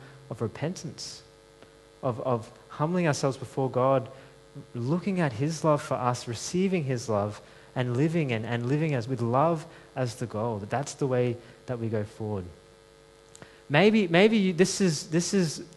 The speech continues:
like, just speaking to you. This is what God has been speaking to you. This is what you've been doing.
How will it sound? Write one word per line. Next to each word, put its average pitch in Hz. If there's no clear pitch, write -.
like, 143
just -
speaking 202
to 151
you. -
This 147
is 175
what 156
God 147
has 170
been 156
speaking 165
to 165
you. 160
This 156
is 170
what 165
you've 131
been 127
doing. 165